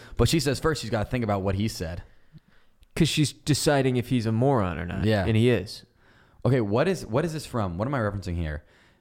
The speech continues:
Speaker 1: It's like the something, something, the something dies, but the pa-, is it, oh, it's a, it's a
Speaker 2: This
Speaker 1: Stark
Speaker 2: is also
Speaker 1: saying.
Speaker 2: Game of Thrones. God
Speaker 1: What is it?
Speaker 2: damn
Speaker 1: No,
Speaker 2: it.
Speaker 1: say it. Say it. What is it?
Speaker 2: The
Speaker 1: The
Speaker 2: lone wolf dies, but the pack survives.
Speaker 1: Yeah.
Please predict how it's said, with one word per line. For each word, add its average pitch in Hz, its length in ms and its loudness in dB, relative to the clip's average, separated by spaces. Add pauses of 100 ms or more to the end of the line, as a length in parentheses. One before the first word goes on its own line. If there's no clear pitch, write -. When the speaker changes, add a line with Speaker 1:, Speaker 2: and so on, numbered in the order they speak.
(180)
Speaker 1:
It's 120 160 0
like 104 160 0
the 104 180 0 (140)
something, 135 380 -2
something, 120 640 -4 (300)
the 101 180 -2
something 139 380 0
dies, 110 420 0
but 101 180 -6
the 98 280 -2 (360)
pa-, - 160 -8
is 160 140 2
it, 247 80 2
oh, 233 100 4
it's 170 100 -2
a, 185 140 -6
it's 202 160 -2
a 202 40 0
Speaker 2:
This 143 100 4
Speaker 1:
Stark 135 140 6
Speaker 2:
is 123 40 6
also 139 240 6
Speaker 1:
saying. 120 120 0
Speaker 2:
Game 107 200 2
of 101 100 -2
Thrones. 98 300 -2 (140)
God 117 280 2
Speaker 1:
What 202 100 2
is 156 100 0
it? 123 60 4
Speaker 2:
damn 104 180 2
Speaker 1:
No, 92 60 -2
Speaker 2:
it. - 60 -4
Speaker 1:
say 127 200 -2
it. - 160 -12
Say 104 200 -2
it. 73 120 -12
What 98 120 -2
is - 100 -6
it? - 140 -14 (920)
Speaker 2:
The 101 680 2 (1400)
Speaker 1:
The 107 80 -6
Speaker 2:
lone 117 320 4
wolf 117 380 2
dies, 110 380 2
but 98 140 -6
the 92 60 -8
pack 107 300 0
survives. 101 480 0
Speaker 1:
Yeah. 104 380 2